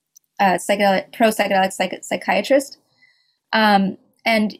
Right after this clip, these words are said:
you know, another thing that's relevant here is, um, something that Gabor Mate has said is that, um, a lot of, um,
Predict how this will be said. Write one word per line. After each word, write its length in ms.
you 100
know, 120
another 340
thing 200
that's 220
relevant 400
here 220
is, 280
um, 140
something 260
that 140
Gabor 260
Mate 380
has 180
said 240
is 140
that, 280
um, 320
a 60
lot 220
of, 180
um, 560